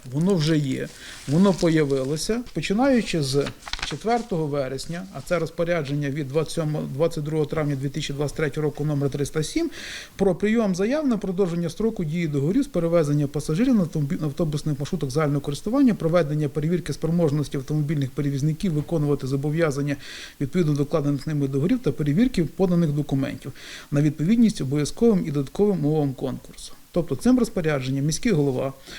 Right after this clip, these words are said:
уповноважив відділ пасажирських перевезень з, е, починаючи з четвертого вересня до шістнадцятого жовтня, е, організувати прийом заяв від перевізників, які бажають продовжити умови договору,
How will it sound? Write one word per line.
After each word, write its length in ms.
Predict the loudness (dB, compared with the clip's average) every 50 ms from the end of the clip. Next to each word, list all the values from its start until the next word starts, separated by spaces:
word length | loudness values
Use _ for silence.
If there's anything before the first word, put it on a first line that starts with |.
| -16 -12 -8
уповноважив 580 | -6 -2 2 4 4 6 6 4 4 4 2 2
відділ 180 | 0 0 -2 -2
пасажирських 520 | -4 -4 -2 -2 -2 -2 -2 -4 -6 -6
перевезень 580 | -4 -4 -4 -2 -4 -4 -4 -6 -6 -6 -6 -6 -8
з, 200 | -8 -6 -2 0
е, 840 | 0 0 0 -2 -6 -6 -6 -4 -4 -4 -4 -4 -4 -4 -6 -6 -6 -4
починаючи 500 | -4 -2 0 0 0 2 0 0 -2 -4
з 40 | -4
четвертого 420 | -2 -2 -2 -2 -2 -2 -4 -4
вересня 440 | -4 -4 -4 -4 -4 -4 -4 -6 -6 -8 -14 -18 -18 -20 -12 -8
до 280 | -2 2 4 4 4 4
шістнадцятого 720 | 0 -4 -6 -4 -4 -4 -4 -6 -10 -8 -6 -6 -4 -4
жовтня, 480 | -2 -2 -2 -4 -4 -8 -12 -16 -16 -18 -20 -20 _ _ _ _ -10
е, 80 | -8 -4
організувати 460 | -2 -2 0 2 2 2 2 2 0
прийом 380 | -2 0 0 2 2 2 0 2
заяв 340 | 0 0 0 0 0 -2
від 100 | -4 -2
перевізників, 640 | 0 0 2 2 2 4 4 2 2 2 2 2 2
які 240 | 2 0 0 0 0
бажають 420 | 2 2 2 4 2 2 2 0
продовжити 500 | -4 -4 -2 -2 0 0 0 0 0 0
умови 300 | 0 2 2 2 2 2
договору, 640 | 2 2 4 4 4 2 2 2 2 2 2 2 0